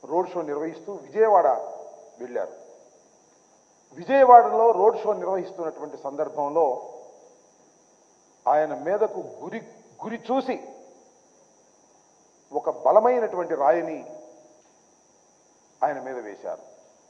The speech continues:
దాని మీద క్యాట్ బాల్ పెట్టి వేశారనో, మరొక రకంగా ఏదన్నా ప్రయోగంతో చేశారో అర్థం కానటువంటి పరిస్థితి.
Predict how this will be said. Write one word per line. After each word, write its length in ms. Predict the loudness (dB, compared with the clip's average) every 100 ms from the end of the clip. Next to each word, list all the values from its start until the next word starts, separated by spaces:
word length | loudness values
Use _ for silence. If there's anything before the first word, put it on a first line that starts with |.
| _ _ _ -6
దాని 180 | -6 -4
మీద 140 | -2 -2 -2 -8 -6
క్యాట్ 220 | 0 2 6
బాల్ 180 | 4 4
పెట్టి 140 | -4 -10
వేశారనో, 440 | -6 -6 -6 -10 -14 -20 -20 -20 _ _ _ _ _ _ _ _ _ _ _ _ _ _ 0
మరొక 260 | 4 6 4
రకంగా 320 | 2 2 4 6
ఏదన్నా 320 | 4 0 0 0 -2 -8 -16 -20 -20 -20 -20 _ _ _ _ _ _ _ -2
ప్రయోగంతో 520 | 6 6 6 -2 -2 -2
చేశారో 380 | -6 -2 0 0 -4 -12 -6 -6
అర్థం 220 | -6 -6 -4
కానటువంటి 420 | -4 -4 -12 -12
పరిస్థితి. 380 | -12 -12 -20 -20